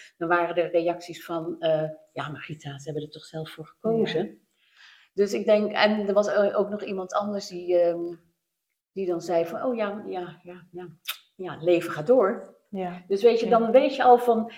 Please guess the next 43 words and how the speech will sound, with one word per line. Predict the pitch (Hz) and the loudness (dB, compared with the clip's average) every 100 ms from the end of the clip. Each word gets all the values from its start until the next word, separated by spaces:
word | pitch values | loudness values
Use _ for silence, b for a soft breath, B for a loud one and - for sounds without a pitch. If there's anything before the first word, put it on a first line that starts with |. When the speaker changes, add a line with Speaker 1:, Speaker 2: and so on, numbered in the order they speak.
| B | B
Speaker 1:
die | 180 269 | -2 0
mensen | 311 277 262 - 240 | 2 2 0 0 2
Speaker 2:
Daar | 208 208 | 2 2
kan | 196 | 0
ik | 175 | 0
niet | 190 190 | -2 -2
mijn | 180 175 | -4 -6
verhaal | 160 - 240 | -10 -4 2
Speaker 1:
Nee, | 220 | 4
Speaker 2:
kwijt. | - | 4
Speaker 1:
daar | 202 208 214 | 2 2 0
kan | |
ik | 214 | 0
niet | 233 | -4
mijn | 220 - | -4 -4
Speaker 2:
Nee. | 190 | -2
Speaker 1:
verhaal | 214 | -2
kwijt | 214 202 202 | 2 2 4
en | |
Speaker 2:
Nee. | 196 | 0
Speaker 1:
hoef | 202 | -4
ik | - | -2
ook | - 202 | -2 0
niks | 202 - - | -4 -8 -4
eigenlijk | 196 185 185 185 | -2 -2 -6 -10
v-, | - 185 175 175 | -8 -4 -2 -2
van | 180 | -6
te | 180 | -8
verwachten. | - 175 185 - - 160 - _ _ _ _ _ | -14 -16 -16 -16 -12 -12 -12 _ _ _ _ _
Dus | 175 180 | -8 -2
die | 190 | -2
zijn | 185 175 170 | 2 2 2
dan | 165 | 0
al | 165 | -2
vrij | 160 175 170 | -4 -4 -4
snel | 165 180 180 180 | -4 -2 -2 -2
dat | 170 | -8
je | 165 | -8
daar | 160 156 | -8 -6
denkt | 156 156 151 | -6 -8 -10
van, | - 147 151 | -12 -10 -8
eh, | 151 | -8
Speaker 2:
Ja. | 151 151 | -8 -10